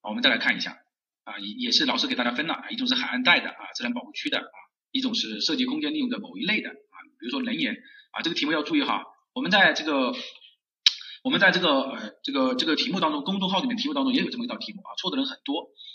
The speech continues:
然后说是厦门的这个海岸带呢，由谁来审批的一个问题啊，大家可以去看一下啊，这个在法规的时候要注意哈，法规的时候要注意。这个是第二个。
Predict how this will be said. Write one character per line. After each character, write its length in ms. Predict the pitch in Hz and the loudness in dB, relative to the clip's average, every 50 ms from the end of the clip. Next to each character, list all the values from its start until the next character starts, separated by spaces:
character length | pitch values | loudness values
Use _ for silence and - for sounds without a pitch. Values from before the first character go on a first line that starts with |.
| - _ _ | -20 _ _
然 100 | 127 123 | -2 0
后 80 | 131 | 2
说 120 | - 185 190 | 2 2 0
是 80 | 190 | 2
厦 240 | - - 311 285 277 | 6 6 6 6 6
门 120 | 131 117 - | 2 0 -2
的 60 | - | -2
这 80 | - | 0
个 80 | - - | 0 0
海 80 | - - | -2 -2
岸 140 | - 220 | -4 0
带 160 | - 135 123 - | 2 2 2 2
呢， 120 | 101 101 101 | 0 -6 -4
由 60 | 117 | -2
谁 140 | 123 - 131 | 0 2 2
来 120 | 139 143 | 4 2
审 160 | - - 123 - | 2 -2 -4 -4
批 80 | - | -2
的 80 | 170 156 | 0 0
一 60 | 131 | 0
个 80 | 123 113 | 0 -2
问 100 | 110 104 | -6 -6
题 220 | - - - _ _ | -10 -12 -14 _ _
啊， 80 | - 101 - _ _ _ _ _ _ _ _ _ | -18 -18 -18 _ _ _ _ _ _ _ _ _
大 80 | 110 107 | -6 -6
家 80 | 120 | -6
可 100 | 117 117 | -4 -4
以 60 | 117 | -4
去 80 | 110 110 | -4 -2
看 180 | 110 123 110 104 | 0 0 0 -2
一 20 | |
下 120 | - - - - | -4 -8 -10 -12
啊， 100 | 120 113 | -10 -4
这 80 | 110 170 | -2 0
个 60 | 180 | 0
在 80 | 175 165 | 0 2
法 160 | - 123 107 | 2 0 0
规 140 | - 156 170 | 2 0 2
的 40 | 151 | 2
时 120 | - 127 | 0 0
候 100 | 117 120 | 2 0
要 80 | 123 120 | 0 -2
注 160 | - 135 123 | 0 0 0
意 60 | 117 | 0
哈， 100 | 113 101 | 0 -2
法 320 | - - - _ _ - - - | -6 -10 -18 _ _ -18 -10 -8
规 80 | 123 | -6
的 80 | 123 117 | -6 -6
时 100 | - - | -6 -8
候 80 | 107 | -8
要 80 | 104 98 | -10 -12
注 160 | - - 101 | -12 -14 -14
意。 140 | 104 - _ _ _ _ _ _ _ _ _ _ _ _ _ _ _ _ _ _ - - - - _ | -14 -16 _ _ _ _ _ _ _ _ _ _ _ _ _ _ _ _ _ _ -16 -16 -16 -12 _
这 120 | 120 113 | -6 -2
个 40 | 117 | 0
是 380 | 110 - 101 101 98 90 85 - | 0 0 0 -2 -8 -10 -10 -6
第 100 | - 143 | -4 -4
二 140 | 147 123 - | -4 -4 -6
个。 200 | - - - | -8 -14 -16